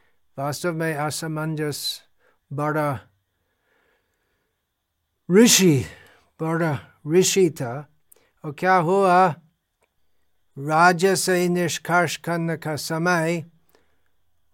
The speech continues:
उन्होंने उनकी योग शक्ति से सब डूबे हुए पुत्रों को पुनर्जीवित किया और शांत स्वभाव से चलेगा।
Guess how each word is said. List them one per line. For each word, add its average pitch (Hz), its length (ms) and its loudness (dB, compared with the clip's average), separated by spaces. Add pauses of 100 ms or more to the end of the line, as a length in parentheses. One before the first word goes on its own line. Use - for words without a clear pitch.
उन्होंने 185 920 2 (840)
उनकी 180 520 -4 (220)
योग 190 340 4
शक्ति 185 460 -4
से 170 340 0
सब 165 360 -4 (680)
डूबे 185 520 4
हुए 185 400 6 (1120)
पुत्रों 190 600 0
को 180 220 -2 (120)
पुनर्जीवित 175 840 0
किया 135 340 -8 (1400)
और 175 480 6
शांत 180 460 -2
स्वभाव 151 600 -4
से 147 260 -8
चलेगा। 123 720 -12